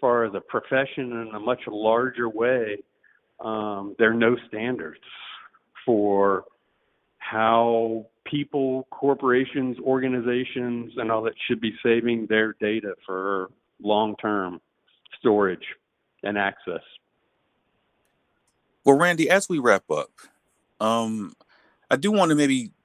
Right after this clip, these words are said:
Speaker 2: take this back to the notion of an Atlanta history education, if you will. And I, I'm wondering from where you sit now as an Atlanta native, but also as someone who is deeply vested in Atlanta's history,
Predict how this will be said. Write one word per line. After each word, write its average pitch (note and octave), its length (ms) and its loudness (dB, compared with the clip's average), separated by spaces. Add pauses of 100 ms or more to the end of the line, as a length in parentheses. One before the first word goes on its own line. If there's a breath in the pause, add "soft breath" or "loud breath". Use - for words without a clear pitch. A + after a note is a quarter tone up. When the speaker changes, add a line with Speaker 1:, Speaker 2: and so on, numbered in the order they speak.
Speaker 2:
take G#2 220 -2
this G#2 160 -4
back E2 400 4
to E2+ 640 -4 (640)
the F#2 140 -2
notion F#2 460 2
of E2+ 360 2
an E2+ 80 -4
Atlanta E2 380 -4
history - 340 -10
education, D2+ 580 -6
if - 140 -16
you C#2+ 100 -12
will. C#2+ 380 -14 (680 soft breath)
And A2+ 240 2
I, A2+ 140 2
I'm A#2 140 -2
wondering C#3+ 440 2
from G#2+ 260 -2
where G#2+ 120 6
you A2 160 0
sit - 240 -4
now F2 320 2
as D#2+ 400 2
an F#2 80 -14
Atlanta E2+ 320 -10
native, F#2+ 460 0
but E2 80 0
also F2 260 2
as E2 140 0
someone E2+ 480 -8
who D#2+ 320 -18
is D2+ 640 -12 (920)
deeply A#2 360 2
vested F#2+ 480 2
in F2 100 -2
Atlanta's E2+ 440 -2
history, F#2 580 -4